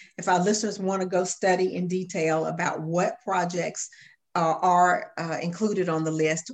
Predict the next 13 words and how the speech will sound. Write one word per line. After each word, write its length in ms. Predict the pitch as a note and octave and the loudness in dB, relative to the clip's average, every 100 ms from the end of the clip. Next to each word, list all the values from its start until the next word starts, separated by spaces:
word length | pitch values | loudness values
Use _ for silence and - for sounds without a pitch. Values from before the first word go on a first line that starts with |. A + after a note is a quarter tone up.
| G3+ | -2
what 180 | D4 - | 0 2
is 280 | E3+ D#3+ | -2 -4
the 140 | - D#3+ | -4 -6
best 640 | D#3 E3 F#3+ F3+ F3 - | -6 0 2 2 0 -10
place 340 | - E3+ E3+ F3 | -4 -2 -2 -4
for 180 | - D#3+ | -4 -2
them 280 | D#3 D#3+ | -2 -4
to 100 | D#3 | -6
go 260 | E3 D#3+ E3+ | -6 -4 -4
to 80 | D#3+ | -4
find 400 | - D3+ D#3 D#3 | -4 -2 -2 -4
that 200 | E3 D#3+ | -6 -6
information? 1000 | D#3+ D#3+ D#3 D#3 D#3+ - - - - | -6 -6 -6 -6 -8 -10 -12 -14 -16